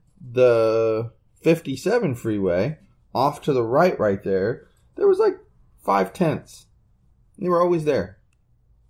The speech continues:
Then over time, the tents moved more towards the Anaheim Stadium area and became, like, hundreds of tents.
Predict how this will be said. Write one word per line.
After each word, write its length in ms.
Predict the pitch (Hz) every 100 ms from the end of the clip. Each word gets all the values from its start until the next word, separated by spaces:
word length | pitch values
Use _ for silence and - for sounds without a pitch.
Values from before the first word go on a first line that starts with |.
| _ _ _ _
Then 180 | 127 160
over 200 | 170 156
time, 640 | 170 190 214 175 170 185 _ _ _ - - - - -
the 60 |
tents 340 | - 180 165 165
moved 300 | 165 160 156
more 320 | 151 151 156
towards 560 | 156 151 139 135 - _ _ _ _ _
the 580 | - 127 120 113 104 101 - _ _ _ -
Anaheim 380 | 123 135 135 117
Stadium 540 | - 147 208 247 117
area 500 | 98 92 92 98 175 - _ _ _ _ _ _ _ _ _ -
and 520 | 135 156 160 156 156 - -
became, 400 | 151 180 175 165
like, 240 | 165 160 _ _
hundreds 460 | - 233 269 185 110
of 140 | 104
tents. 600 | - 101 76 - - -